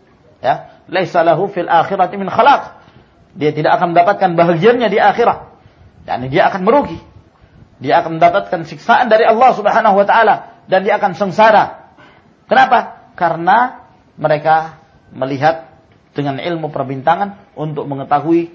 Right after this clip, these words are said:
hal-hal yang akan terjadi di masa-masa yang akan datang.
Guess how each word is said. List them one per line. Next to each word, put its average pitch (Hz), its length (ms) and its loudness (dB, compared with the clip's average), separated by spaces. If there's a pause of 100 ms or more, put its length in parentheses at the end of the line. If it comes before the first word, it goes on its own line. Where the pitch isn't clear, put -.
(640)
hal-hal 156 440 2
yang 160 160 -4
akan 147 280 -6
terjadi 143 400 -4
di 127 160 -10
masa-masa 139 560 -4
yang 135 320 -6 (400)
akan 120 360 0
datang. 107 400 -6